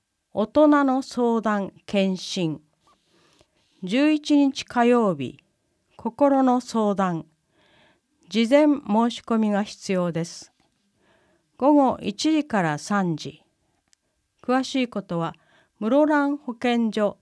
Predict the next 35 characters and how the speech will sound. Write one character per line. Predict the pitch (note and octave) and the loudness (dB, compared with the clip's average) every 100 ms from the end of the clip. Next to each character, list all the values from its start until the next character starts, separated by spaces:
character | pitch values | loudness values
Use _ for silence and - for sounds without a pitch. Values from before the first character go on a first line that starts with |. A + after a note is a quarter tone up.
| _ | _
精 | - C#4 D#4 | -2 2 2
神 | D4+ - D4 C#4 | 0 0 2 2
保 | C4+ B3+ | 0 -6
健 | - A#3+ A#3 | -2 -2 -2
福 | A3+ - A#3+ | -4 -6 -6
祉 | A#3 A#3+ | -4 -2
係。 | G#3 G3+ E3+ C#3+ C3 _ _ _ _ _ _ _ _ _ F#3 | -2 -4 -6 -6 -8 _ _ _ _ _ _ _ _ _ 0
電 | A#3+ B3+ | 2 4
話 | B3+ | 2
番 | A#3 A3 E3+ | 2 0 0
号、 | D#3 F#3+ - _ _ _ _ - | -2 -6 -8 _ _ _ _ -2
零 | G#3+ D4 D4+ | 4 6 4
一 | D4 D4+ F3 - | 0 -4 -10 -2
四 | F3+ G#3+ G#3+ | 0 0 -2
三 | - G3+ D#3+ C3 _ _ _ G3 | -4 -2 -2 -6 _ _ _ 0
二 | A3+ C#4 C#4+ B3 | 2 4 2 2
四 | B3+ A#3+ G#3 | 0 0 0
の | D#3 D#3 - _ | -2 -2 -6 _
九 | - C4+ D4 D4+ | -4 2 2 2
八 | - C4+ - - - | -2 -6 -6 -14 -4
四 | E3+ G3+ G3 G3 | 0 0 -2 -4
七。 | F3 C#3 C3 _ _ _ _ _ _ _ _ _ _ _ _ _ _ _ _ _ _ _ _ _ _ _ _ | -4 -6 -12 _ _ _ _ _ _ _ _ _ _ _ _ _ _ _ _ _ _ _ _ _ _ _ _
カ | - C4 | -4 0
ル | C#4+ | 0
チ | - D4 | 0 0
ャ | C#4+ | 0
ー | |
セ | C#4 C4+ | 0 0
ン | B3+ A#3 | 0 -2
タ | D#3+ C3+ B2 _ _ _ _ _ _ _ _ | -6 -6 -8 _ _ _ _ _ _ _ _
ー。 | F#3 | -4
電 | A3 C4+ | 0 0
話 | C4 A#3+ | 0 2
番 | B3 A3+ F3+ | 0 0 -2
号、 | D3+ D3 | -4 -8